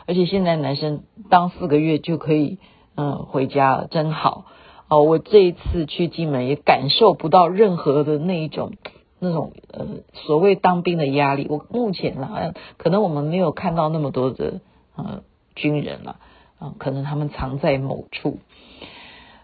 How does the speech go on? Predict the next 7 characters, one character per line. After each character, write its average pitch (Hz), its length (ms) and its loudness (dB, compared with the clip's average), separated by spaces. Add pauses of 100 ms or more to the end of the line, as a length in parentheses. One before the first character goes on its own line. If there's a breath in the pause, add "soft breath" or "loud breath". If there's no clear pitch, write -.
(120 loud breath)
但 262 220 4
是 214 440 -2 (600)
在 190 200 6
当 214 300 4
兵 214 200 2
来 131 200 0
讲， 143 320 -8